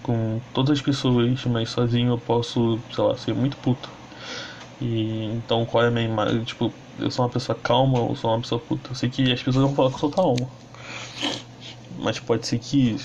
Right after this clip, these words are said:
só seja calmo com as pessoas. E, então é uma coisa meio complexa. Eu não sei.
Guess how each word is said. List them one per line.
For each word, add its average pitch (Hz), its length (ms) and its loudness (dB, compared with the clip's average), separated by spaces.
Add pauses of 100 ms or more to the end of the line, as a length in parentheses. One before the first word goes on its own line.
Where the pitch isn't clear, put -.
(180)
só - 380 -2
seja 127 580 2
calmo 127 220 2
com 127 100 2
as 131 100 4
pessoas. 123 560 2 (1160)
E, 131 120 2
então 131 480 4
é 131 80 4
uma 131 140 4
coisa 127 220 0
meio 120 220 4
complexa. 120 720 -2 (720)
Eu 120 120 0
não 127 180 2
sei. 123 320 0